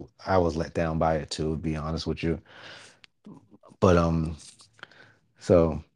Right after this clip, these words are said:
and Holly, what you been up to? Anything good?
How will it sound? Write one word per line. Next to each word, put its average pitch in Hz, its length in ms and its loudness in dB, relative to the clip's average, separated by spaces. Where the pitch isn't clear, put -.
and 90 140 0
Holly, 98 380 6
what 98 160 -2
you 110 80 4
been 98 160 2
up 90 140 -4
to? 92 280 -2
Anything 98 340 0
good? 107 320 4